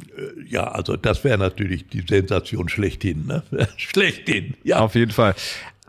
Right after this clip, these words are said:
Speaker 2: Alternativ, wenn's jetzt nicht klappen sollte, nächste These, dann muss Nagelsmann weg. Also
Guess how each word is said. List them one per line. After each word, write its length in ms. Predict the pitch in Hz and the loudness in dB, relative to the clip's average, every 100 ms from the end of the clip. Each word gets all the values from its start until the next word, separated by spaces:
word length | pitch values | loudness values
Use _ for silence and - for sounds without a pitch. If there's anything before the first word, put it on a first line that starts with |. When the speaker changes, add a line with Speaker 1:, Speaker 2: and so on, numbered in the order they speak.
| - | 0
Speaker 2:
Alternativ, 720 | 104 127 135 127 123 127 95 | 2 4 4 2 2 2 4
wenn's 180 | 107 120 | 4 4
jetzt 180 | 127 - | 4 2
nicht 180 | 139 - | 0 2
klappen 300 | 139 - 123 | 2 2 2
sollte, 420 | 98 92 98 87 - _ _ _ | 4 4 2 0 -6 _ _ _
nächste 340 | 98 107 - 98 | 0 0 0 -2
These, 400 | - 87 85 82 | -2 -2 -2 -2
dann 220 | 92 113 | 2 4
muss 240 | 123 120 | 4 2
Nagelsmann 560 | 117 113 107 98 92 87 | 2 4 4 2 2 2
weg. 300 | 82 - - _ | 0 -4 -14 _
Also 280 | - 101 107 | -4 2 2